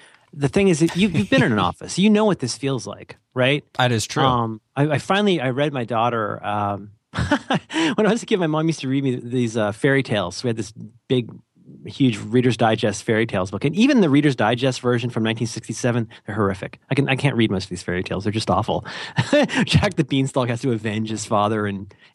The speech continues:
Speaker 1: infant, <laughs> infant, infant brother's death. But <laughs> that's not the one I remember.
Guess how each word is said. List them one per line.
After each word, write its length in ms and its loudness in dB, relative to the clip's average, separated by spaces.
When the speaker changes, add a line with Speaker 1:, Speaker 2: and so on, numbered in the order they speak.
Speaker 1:
infant, 360 0
<laughs> 160 -20
infant, 340 2
infant 340 2
brother's 340 2
death. 360 0
But 300 2
<laughs> 100 -10
that's 460 0
not 140 2
the 100 0
one 140 -2
I 100 -6
remember. 460 -8